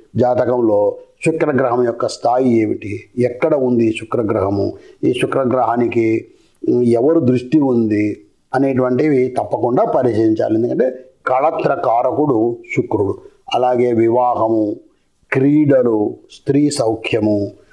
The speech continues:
వాహన సౌఖ్యం, ఎవరైనా మంచి వాహనం కొనుక్కోవాలి, నాకు వాహన యోగం ఉందా లేదా అంటే శుక్రుడు యొక్క పరిస్థితిని మనం పరిశీలించినట్టయితే ఎలా ఉన్నాడు శుక్రుడు, ఉచ్చలో ఉన్నాడా, నీచలో ఉన్నాడా, లేదా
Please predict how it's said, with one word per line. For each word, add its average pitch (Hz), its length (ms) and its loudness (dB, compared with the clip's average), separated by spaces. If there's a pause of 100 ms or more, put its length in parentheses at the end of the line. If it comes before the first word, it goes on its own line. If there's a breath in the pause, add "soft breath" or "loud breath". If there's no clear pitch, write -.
(220 soft breath)
వాహన 147 520 2
సౌఖ్యం, 120 500 -4
ఎవరైనా 127 320 0
మంచి 131 300 0
వాహనం 131 400 -2
కొనుక్కోవాలి, 123 600 -2
నాకు 117 260 -4
వాహన 131 380 0
యోగం 120 240 -2
ఉందా 123 240 0
లేదా 123 260 2
అంటే 120 420 -2 (320 loud breath)
శుక్రుడు 185 360 4
యొక్క 143 220 0
పరిస్థితిని 135 540 -2
మనం 117 240 0
పరిశీలించినట్టయితే 117 1000 -2
ఎలా 117 240 0
ఉన్నాడు 113 380 0
శుక్రుడు, 110 320 -6
ఉచ్చలో 110 360 -2
ఉన్నాడా, 110 340 2
నీచలో 110 440 -2
ఉన్నాడా, 110 420 -2 (340 loud breath)
లేదా 123 320 2